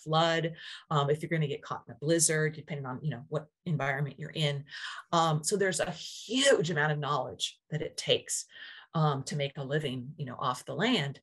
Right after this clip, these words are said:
And, but ultimately that is, you know, how we make our living, right? We're tied to that.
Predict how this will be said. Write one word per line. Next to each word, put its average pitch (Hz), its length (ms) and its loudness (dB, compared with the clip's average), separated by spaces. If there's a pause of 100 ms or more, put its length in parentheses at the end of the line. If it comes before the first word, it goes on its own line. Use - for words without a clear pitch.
(480)
And, 180 340 4
but 190 140 2
ultimately 226 560 4
that 185 320 2
is, 185 420 4
you 156 100 -6
know, 135 220 -12 (120)
how 175 180 4
we 170 100 8
make 147 220 4
our 147 100 0
living, 143 220 -2
right? 131 140 -10
We're 147 100 -6
tied 165 560 2
to 151 100 -6
that. 123 320 -2